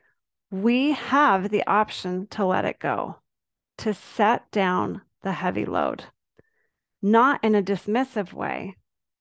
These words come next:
but in an empowering and freeing way. When we forgive others, it is a gift to ourselves. We are the ones that benefit.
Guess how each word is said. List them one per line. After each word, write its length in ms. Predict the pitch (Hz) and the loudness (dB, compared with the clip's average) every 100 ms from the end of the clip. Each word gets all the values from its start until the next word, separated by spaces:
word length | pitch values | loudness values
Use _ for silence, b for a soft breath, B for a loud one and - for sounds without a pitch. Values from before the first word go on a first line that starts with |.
| - | -2
but 180 | 202 - | -2 2
in 240 | 208 208 | 4 4
an 200 | - 185 | 2 -2
empowering 920 | 185 185 - - 208 202 - - - - | -2 -4 -6 0 2 2 0 -4 -8 -12
and 240 | 170 185 | -8 -8
freeing 640 | 185 - 208 240 220 185 - | -8 -8 0 2 4 2 -2
way. 380 | 113 - 170 - _ _ _ _ _ _ _ _ _ _ _ _ _ _ _ _ _ _ _ | -4 -6 -12 -20 _ _ _ _ _ _ _ _ _ _ _ _ _ _ _ _ _ _ _
When 200 | 208 226 | 2 6
we 160 | 226 277 | 6 4
forgive 400 | - 269 240 208 | 2 2 2 2
others, 640 | - 185 196 262 277 - - _ _ | 2 2 2 0 -4 -12 -20 _ _
it 280 | 190 254 285 - | -6 -6 -4 0
is 180 | 233 | 0
a 80 | 214 | 0
gift 580 | 202 - 180 226 - - _ - | -4 -2 0 0 -6 -20 _ -16
to 300 | - 254 254 - | -6 -2 -2 0
ourselves. 1040 | 214 220 220 - - 233 185 - - - _ _ _ | 0 0 0 -4 -2 0 2 -2 -8 -20 _ _ _
We 560 | - 202 247 302 285 185 | -10 -2 0 2 2 0
are 180 | - 190 | 0 0
the 100 | 196 | 0
ones 320 | 185 185 190 | -2 -2 -4
that 200 | - - | -6 -8
benefit. 760 | - 254 277 - - - - | -4 -2 -2 -4 -12 -12 -18